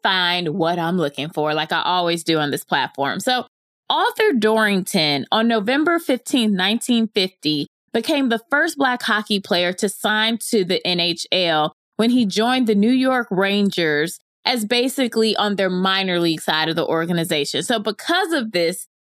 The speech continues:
the statistic for who the first Black hockey player actually goes to Willie O'Ree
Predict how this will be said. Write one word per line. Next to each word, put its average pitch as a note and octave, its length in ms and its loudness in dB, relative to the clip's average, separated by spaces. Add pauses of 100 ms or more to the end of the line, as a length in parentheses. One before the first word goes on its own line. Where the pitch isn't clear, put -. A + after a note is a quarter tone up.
(280)
the B3+ 120 2
statistic C#4 760 -2
for A3+ 160 0
who B3+ 200 2
the G3 220 0 (140)
first G#3 420 0
Black F#3 400 0 (100)
hockey G3 360 -2
player A#3+ 560 0
actually A3 440 0
goes F#3+ 300 0
to G#3 140 0
Willie G3 360 2
O'Ree F#3 600 0